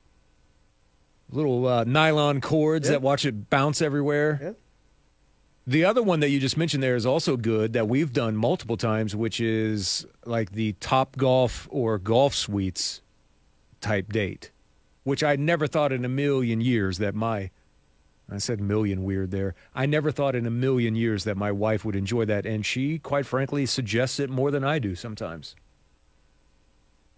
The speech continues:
Speaker 2: So there were no, there were no Top Golf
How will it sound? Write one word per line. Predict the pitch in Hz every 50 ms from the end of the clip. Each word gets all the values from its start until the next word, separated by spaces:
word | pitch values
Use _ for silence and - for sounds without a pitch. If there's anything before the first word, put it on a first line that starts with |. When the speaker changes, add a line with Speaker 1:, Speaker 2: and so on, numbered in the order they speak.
| _ _ _
Speaker 2:
So | - - - 180
there | 170 175 175
were | 170 170
no, | 170 175 180 202 220 220 226 233 - -
there | 170 170 165
were | 165 160
no | 160 160 165 185 214
Top | 214 - - - 185 190 - - 170
Golf | 151 151 156 147 135 127 123 135 - - - - -